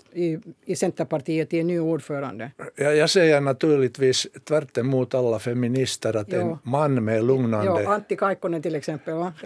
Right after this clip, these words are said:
Speaker 2: En, en man med, med, med lugn uppsyn och ba-, ser mera balanserad ut.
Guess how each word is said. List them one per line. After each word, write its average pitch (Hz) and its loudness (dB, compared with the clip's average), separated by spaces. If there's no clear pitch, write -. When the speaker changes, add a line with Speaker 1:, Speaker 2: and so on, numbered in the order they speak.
Speaker 2:
En, 170 6
en 175 4
man 214 6
med, 175 6
med, 156 2
med 160 4
lugn 196 4
uppsyn 139 2
och 127 4
ba-, 127 -2
ser 147 2
mera 131 4
balanserad 117 2
ut. 98 -4